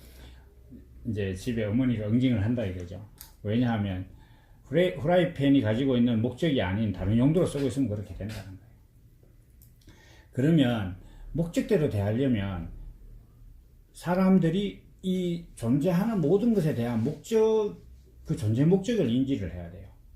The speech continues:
자, 여기서 제일 핵심적인 건 뭐냐면 제가 아까 앞에서 이야기할 때 사람들이 하나님이 보실 때 사람이라고 할 만한 게, 할 만한 사람이 있고 하나님이 보실 때 짐승 같은 사람이 있고 하나님이 보실 때 세상, 곧 바다에서 나온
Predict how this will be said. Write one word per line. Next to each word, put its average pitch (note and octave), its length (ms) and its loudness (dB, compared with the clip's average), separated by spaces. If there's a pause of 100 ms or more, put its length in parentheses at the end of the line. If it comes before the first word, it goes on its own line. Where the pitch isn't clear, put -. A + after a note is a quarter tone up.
(440)
자, G2 140 -4
여기서 G#3+ 300 2
제일 A#2+ 160 2
핵심적인 E3 520 0
건 F#2+ 120 0
뭐냐면 F2+ 460 -6
제가 D3+ 320 0
아까 C#3 220 -2
앞에서 C#3 300 -4
이야기할 G#2 460 -2
때 F#2 340 -6 (220)
사람들이 C#3+ 1040 0 (280)
하나님이 A3 580 2
보실 A#2 280 -4
때 C#3 80 -4
사람이라고 B2+ 640 -2
할 A2 200 -6
만한 G#2 360 -2
게, F2+ 220 -6 (160)
할 - 220 -8
만한 G#2+ 240 -2
사람이 F#2+ 420 -4
있고 - 240 -10
하나님이 F3 540 2
보실 C3 360 -4
때 D3+ 220 0
짐승 D3+ 460 0
같은 D#3+ 240 0
사람이 G2+ 420 -2
있고 - 320 -14 (300)
하나님이 G3 480 2
보실 C3+ 400 -4
때 D#3 360 -2 (360)
세상, D3+ 500 -2
곧 B2 220 -4
바다에서 C#3+ 560 2
나온 C3 520 0